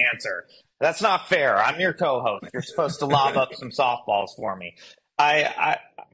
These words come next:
I don't even know exactly what you do in this scenario. I, I, you g-, I, I think you, you don't let go of Bummer quite yet. I know the fan base is just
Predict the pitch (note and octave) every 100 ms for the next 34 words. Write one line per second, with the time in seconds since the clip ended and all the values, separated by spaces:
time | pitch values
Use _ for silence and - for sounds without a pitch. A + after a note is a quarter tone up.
0 | _ _ _ E3 F#3+ G3+ F3+ D#3+ D3+ C3+
1 | B2+ A#2+ - B2 G#2+ G#2 G2+ - A2+ G#2+
2 | F2 G#2+ G#2 G#2 G2+ G2 - G2 F#2+ G2
3 | - - - B2+ B2+ B2+ B2+ B2 A#2 -
4 | _ _ _ _ _ _ _ _ - D3+
5 | E3+ - E3+ F3+ F#3+ A#3 A3 - F#3 D3
6 | - E3+ D3 G3+ G3+ G3 F#3 F#3 E3 D#3
7 | D3+ C#3+ C#3+ C3+ - - D3+ D3+ - B2+
8 | A#2+ A#2+ - B2+ C3+ C#3 C#3 C3 B2 A#2
9 | A#2 A2 - A2 - G#2+ -